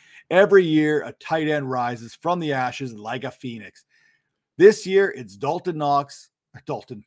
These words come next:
Dalton Schultz and Dawson Knox. Both have been surprise tight ends so far. Schultz is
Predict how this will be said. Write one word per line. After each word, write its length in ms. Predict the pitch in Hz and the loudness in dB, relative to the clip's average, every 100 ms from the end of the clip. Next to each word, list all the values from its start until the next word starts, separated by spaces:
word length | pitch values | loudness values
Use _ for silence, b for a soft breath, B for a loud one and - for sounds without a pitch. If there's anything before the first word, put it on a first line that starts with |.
| _ | _
Dalton 380 | 175 214 214 190 | 2 2 0 -8
Schultz 480 | - 254 247 156 - | -6 0 0 0 -6
and 160 | 143 147 | -10 -2
Dawson 440 | 151 143 - 135 | 0 -2 -4 -6
Knox. 420 | 127 98 85 - _ b b b - | -6 -10 -14 -20 _ b b b 0
Both 180 | 185 185 | 2 2
have 100 | 151 | -2
been 140 | 147 | -6
surprise 500 | 135 110 139 139 131 | -10 -10 -4 -4 -4
tight 240 | - 120 | -8 -8
ends 220 | 113 104 - | -8 -12 -12
so 160 | 107 | -16
far. 260 | 95 101 95 _ _ _ _ _ _ _ _ _ _ - | -12 -14 -16 _ _ _ _ _ _ _ _ _ _ -18
Schultz 420 | - 208 233 - | 4 4 4 -2
is 280 | 147 156 | -10 -10